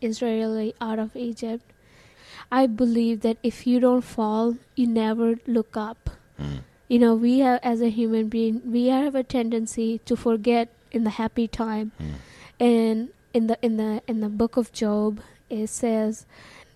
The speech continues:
Speaker 1: chapter five, it says, um, "He put us through the fire," and he's the one who he-, wound,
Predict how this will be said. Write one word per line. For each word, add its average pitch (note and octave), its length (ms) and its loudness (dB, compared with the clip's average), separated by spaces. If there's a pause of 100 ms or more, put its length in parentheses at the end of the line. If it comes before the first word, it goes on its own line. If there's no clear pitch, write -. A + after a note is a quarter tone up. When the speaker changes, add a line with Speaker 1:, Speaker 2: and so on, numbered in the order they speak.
Speaker 1:
chapter A#3 340 -4
five, A#3+ 560 -2
it A#3 140 -4
says, A3 480 -4 (540)
um, A3+ 400 -2
"He A#3+ 180 0
put C#4+ 340 0
us B3 240 -2
through A#3 360 2
the G#3+ 100 -4
fire," G#3+ 600 -4 (500)
and G#3+ 420 -2 (240)
he's D4 360 2
the C4+ 140 0
one A#3+ 260 2
who A3+ 320 0
he-, A#3+ 340 -2
wound, A#3+ 540 2